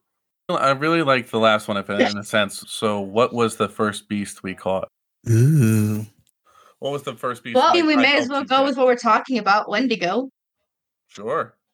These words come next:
Speaker 3: And that is, that, if I could English today, that would be fucking wonderful. The going up against the Wendigo is what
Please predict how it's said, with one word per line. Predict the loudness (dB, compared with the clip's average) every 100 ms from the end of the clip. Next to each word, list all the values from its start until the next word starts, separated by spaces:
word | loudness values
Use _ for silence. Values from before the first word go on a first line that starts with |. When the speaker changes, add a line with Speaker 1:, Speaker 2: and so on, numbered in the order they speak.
| _ _ _ _ _ _ _ -2
Speaker 3:
And | 0 2
that | 2 4
is, | 4 2 -2 -4
that, | 2 4 4 0
if | -6 _ _ _ _ -16
I |
could | -12 -8
English | -6 -4 -6
today, | -8 -4
that | -2
would | -2
be | -4 -10 _ _ _
fucking | -2 0 0 0 -2
wonderful. | 0 0 2 0 -2 -4 -12 -12 -18 _ _ _ _ _ _ _ _ _ _
The | 0 0 0 0 0 0 -2 _ _ _ _ -4
going | 0 2 2
up | -2
against | 0 0 0 0
the | 0
Wendigo | 2 2 2 0 2 2 2 2
is | 2 0 0 -8 -4
what | 2 2 2 0 -2